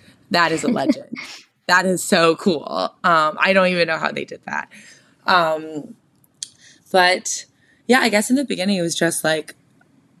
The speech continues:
Speaker 1: because I never, like, really, I wasn't thinking too strategically about anything during,
Speaker 2: <laughs>
Speaker 1: it, it was just like, "Oh yeah, like, these are just really cool people I look up to, and, like, hopefully someday I can do art like that," or, like,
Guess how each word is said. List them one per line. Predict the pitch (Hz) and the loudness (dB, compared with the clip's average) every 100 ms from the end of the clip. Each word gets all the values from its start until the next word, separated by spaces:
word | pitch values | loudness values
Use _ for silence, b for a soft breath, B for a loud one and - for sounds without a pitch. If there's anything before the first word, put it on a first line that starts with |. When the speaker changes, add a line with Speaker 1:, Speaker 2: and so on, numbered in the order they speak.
| _ _ _ | _ _ _
Speaker 1:
because | 208 185 196 | 2 4 2
I | 185 | 2
never, | 170 160 160 | 2 2 2
like, | 151 143 - | 2 2 0
really, | 147 147 143 - | 2 2 2 2
I | 170 | 2
wasn't | 185 190 220 - _ | 4 2 0 -4 _
thinking | - 165 147 151 160 160 | 0 0 2 -2 -2 -4
too | - 147 | -2 -2
strategically | - - 156 151 - 165 | -4 -2 -2 0 2 2
about | 160 139 - | 4 0 0
anything | 147 143 165 185 214 226 220 B B B - - - - 226 | 0 0 2 6 6 6 0 B B B -20 -18 -10 -2 2
during, | 202 196 196 B B | 2 2 -2 B B
Speaker 2:
<laughs> | - _ | -16 _
Speaker 1:
it, | 247 - | -6 2
it | - | 4
was | 202 185 | 6 4
just | - 170 - | 2 2 0
like, | 165 156 - - | -2 -2 -4 0
"Oh | 190 | 2
yeah, | - - | 2 -2
like, | - - | -2 -2
these | 180 | 0
are | 175 | 0
just | 147 - | -2 -4
really | 147 151 | -2 -2
cool | - 143 | -2 -4
people | 139 135 139 | -4 -2 -2
I | |
look | 139 139 | 0 -4
up | 160 - | -6 -4
to, | - 147 | 0 0
and, | 147 - 113 | 0 -2 -2
like, | - - B B B B - | -4 -4 B B B B 0
hopefully | 190 175 175 165 | 0 4 2 2
someday | 151 156 147 151 151 | 0 0 0 2 0
I | |
can | - 147 | -2 -2
do | 143 139 | 0 2
art | 139 - | 2 0
like | 135 | -6
that," | - 131 131 - | 0 2 2 0
or, | - | -2
like, | 143 135 131 | 0 0 0